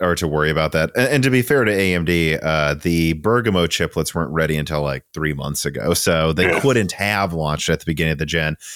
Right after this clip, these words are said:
Speaker 1: At this point, they're, I'm sure they're thinking, "Why make the new gen look any weaker than it? Let's save that for when they'll be ready at the same time."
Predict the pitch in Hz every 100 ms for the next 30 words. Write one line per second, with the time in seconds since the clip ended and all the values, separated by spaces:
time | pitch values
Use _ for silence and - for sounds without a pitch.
0 | - 92 87 110 110 - 92 85 - 85
1 | - 87 - 95 85 82 - 82 80 80
2 | 78 - _ - 95 104 101 95 - _
3 | _ _ _ _ 92 90 90 92 82 80
4 | 78 78 - 80 73 78 - 76 73 71
5 | 71 - - _ - 107 - - - -
6 | 143 123 117 110 107 101 92 92 85 90
7 | 85 82 82 76 73 - - 78 69 69
8 | 76 64 62 58